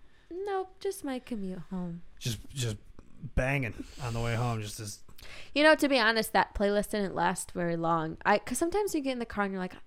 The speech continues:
Speaker 1: "Ugh, I don't know what to listen to right now.
Speaker 2: Yeah,
Speaker 1: I
Speaker 2: that's
Speaker 1: don't
Speaker 2: why I'm a
Speaker 1: feeling
Speaker 2: podcast guy.
Speaker 1: I don't know what
Speaker 2: So
Speaker 1: I'm
Speaker 2: you
Speaker 1: feeling."
Speaker 2: just put it on, it's gonna last you the whole drive.
Speaker 1: You're right.
Speaker 2: Yeah.
Speaker 1: But sometimes I'm just like, I'm just trying to, like, have a party in my car.
Speaker 2: Sure, sure.
Speaker 1: <laughs> It's a party of one.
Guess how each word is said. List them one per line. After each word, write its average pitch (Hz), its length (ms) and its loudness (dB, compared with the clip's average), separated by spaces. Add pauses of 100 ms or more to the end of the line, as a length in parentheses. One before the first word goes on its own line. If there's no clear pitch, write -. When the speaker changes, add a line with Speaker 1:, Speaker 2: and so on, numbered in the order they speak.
(200)
Speaker 1:
"Ugh, 208 80 -6 (180)
I - 60 -8
don't 202 120 -4
know 196 120 -6
what 196 240 -12
to 208 100 -14
listen 233 300 -6
to 254 100 -4
right 240 140 -2
now. 233 140 0
Speaker 2:
Yeah, 220 40 2
Speaker 1:
I - 40 2
Speaker 2:
that's 117 100 4
Speaker 1:
don't 214 80 2
Speaker 2:
why 104 80 4
I'm 107 60 2
a 107 120 4
Speaker 1:
feeling 143 200 4
Speaker 2:
podcast 143 280 2
guy. 104 240 0 (100)
Speaker 1:
I 262 80 6
don't 247 120 6
know 240 80 6
what 214 140 2
Speaker 2:
So 208 40 0
Speaker 1:
I'm 208 60 0
Speaker 2:
you 131 60 0
Speaker 1:
feeling." 254 160 6
Speaker 2:
just 247 80 6
put 160 80 6
it 156 40 6
on, 156 100 6
it's 131 80 2
gonna 135 120 2
last 135 240 4
you 135 60 2
the 117 40 4
whole 139 160 4
drive. 104 420 -2 (840)
Speaker 1:
You're 220 180 -2
right. 220 420 2 (140)
Speaker 2:
Yeah. 98 320 -8
Speaker 1:
But 285 140 4
sometimes 320 300 2
I'm 269 100 -6
just 247 100 -8
like, 247 120 2
I'm 220 160 -2
just 220 180 -6
trying 214 180 -2
to, 196 60 -2
like, 175 340 -4 (580)
have 196 220 -2
a 190 60 -6
party 254 320 2
in 175 60 -2
my 165 100 -4
car. 240 320 -2
Speaker 2:
Sure, - 260 -2 (220)
sure. 123 380 -6
Speaker 1:
<laughs> 226 40 -6 (300)
It's - 100 -18
a - 40 -16
party 202 260 -2
of 185 100 -6
one. 233 400 -4